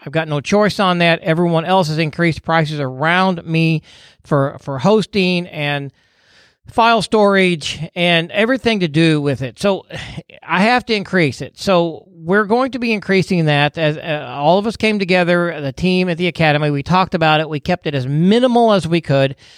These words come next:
uh, but we, uh, did have to increase it. So that's starting in the January two thousand nineteen course. So if you at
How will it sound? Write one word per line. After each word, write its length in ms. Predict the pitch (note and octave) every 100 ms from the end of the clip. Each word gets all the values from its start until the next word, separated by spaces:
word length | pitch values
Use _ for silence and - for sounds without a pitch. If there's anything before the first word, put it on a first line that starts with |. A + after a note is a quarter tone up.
| - _
uh, 100 | C3
but 160 | C3+ D#3+
we, 220 | D#3+ F3
uh, 440 | - D3+ D3 C#3
did 300 | B2+ C3+ F#3
have 180 | F3 F3+
to 100 | -
increase 400 | E3 D3+ F3 D3+
it. 80 | C3+
So 120 | -
that's 280 | D3 A3+ B3 - _ -
starting 480 | - A#3+ B3+ F#3 E3+
in 120 | F3
the 120 | D3+
January 580 | C3 D#3 F#3 G3 E3+ D#3+
two 120 | E3
thousand 240 | E3+ D3+ D3+
nineteen 360 | D#3+ D3+ F3+
course. 240 | D3 E3+ B2
So 160 | F3+ -
if 200 | C4 -
you 200 | C4+
at 80 | B3